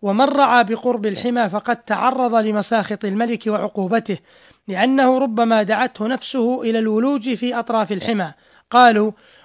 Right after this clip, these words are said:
"وفي هذا دليل على سد الذرائع والوسائل والمحرمات"، ثم ضربوا أمثلة لذلك مما هو شائع في وقتهم، فمثلوا بالخلوة بالمرأة الأجنبية، وبشرب قليل ما يسكر كثيره،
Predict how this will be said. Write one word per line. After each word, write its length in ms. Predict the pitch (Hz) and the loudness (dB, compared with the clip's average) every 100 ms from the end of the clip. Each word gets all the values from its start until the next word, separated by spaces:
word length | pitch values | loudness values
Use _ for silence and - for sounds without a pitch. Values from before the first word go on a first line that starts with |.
| - | -6
"وفي 320 | 196 220 269 | -4 0 2
هذا 300 | 262 285 247 | 2 2 0
دليل 480 | 233 220 240 262 240 | -2 -2 0 -2 -2
على 240 | 214 214 | -2 -2
سد 280 | - 254 196 | -2 -4 -4
الذرائع 680 | 214 175 190 214 247 220 220 | -8 -4 0 2 0 -2 -2
والوسائل 720 | 196 196 180 - 226 254 233 | -2 -4 -4 -2 -2 -2 -2
والمحرمات"، 720 | 202 196 190 202 196 220 214 - _ - _ _ | -2 -2 -4 -4 0 2 0 -2 _ -20 _ _
ثم 280 | - 294 269 | -2 2 4
ضربوا 440 | 247 277 240 247 233 | 4 4 2 0 -2
أمثلة 360 | 220 277 240 233 | -2 -2 -2 -2
لذلك 560 | 240 214 214 190 165 _ _ _ - | -2 -2 -2 -2 -6 _ _ _ -6
مما 400 | 214 269 277 269 | -2 2 2 2
هو 160 | 277 247 | 2 0
شائع 540 | - 262 262 233 233 | 2 2 2 -2 -4
في 160 | - 220 | -2 -2
وقتهم، 500 | 208 - 233 214 160 - - _ | -2 -2 -2 -2 -4 -14 -20 _
فمثلوا 540 | 240 277 262 247 240 | 0 0 0 2 4
بالخلوة 500 | 220 208 233 240 220 220 | 4 0 0 0 -2 -2
بالمرأة 440 | 208 202 214 208 220 | -4 -2 -2 -4 -6
الأجنبية، 680 | 202 175 185 226 208 175 _ - _ - | -8 -6 -6 -6 -6 -8 _ -20 _ -8
وبشرب 520 | 208 233 - 294 247 | -4 -4 -2 -4 -2
قليل 580 | 247 233 233 254 247 233 | 0 2 2 0 0 2
ما 140 | 226 | 2
يسكر 440 | 226 220 - 233 208 | 2 -2 -4 -4 -4
كثيره، 540 | 202 175 240 196 - | -6 -4 -4 -4 -8